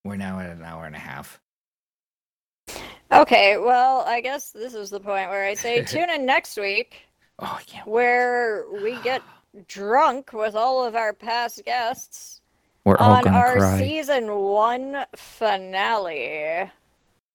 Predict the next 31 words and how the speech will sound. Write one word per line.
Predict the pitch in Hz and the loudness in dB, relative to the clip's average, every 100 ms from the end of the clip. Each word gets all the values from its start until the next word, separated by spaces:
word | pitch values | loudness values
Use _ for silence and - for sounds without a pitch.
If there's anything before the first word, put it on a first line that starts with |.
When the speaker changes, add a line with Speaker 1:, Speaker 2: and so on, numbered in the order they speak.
| _ - | _ -18
Speaker 1:
We're | - | -14
all | - | -14
gonna | - - - | -16 -18 -12
cry. | - | -4
Speaker 2:
So | - 196 202 202 - | 0 4 4 4 2
come | 214 254 | 0 0
and | 214 | -2
check | - 220 220 | -6 -6 -2
out | 233 226 | -2 -2
whatever | 202 220 214 196 | -2 -2 -4 -6
shenanigans | 208 202 220 233 208 202 202 202 202 | -8 -6 -4 -4 -4 -4 -6 -8 -6
we | 208 208 | -4 0
get | 202 | 0
up | 208 - | 0 -2
to | 208 185 | -4 -2
there, | 214 254 190 196 | 2 2 2 0
'cause | - 202 196 202 - 175 165 | -2 -6 -6 -8 -12 -16 -20
Speaker 1:
<laughs> | _ - | _ -10
Speaker 2:
I | 113 98 - - _ - | -8 -8 -14 -20 _ -6
gotta | 208 180 196 | -2 -2 -2
tell | 220 208 | 2 2
ya, | 196 175 180 _ _ _ _ _ _ _ | 2 0 -2 _ _ _ _ _ _ _
I, | 170 196 190 190 | 2 4 6 4
I | 202 | 2
can't | 202 226 208 | 0 -6 -6
predict | - 214 226 196 | -6 -4 -4 -6
what | 240 | -4
the | 180 | -4
hell's | 185 185 185 | -2 -4 -6
gonna | 185 | -8
happen. | 185 175 175 175 180 | -6 -6 -6 -8 -10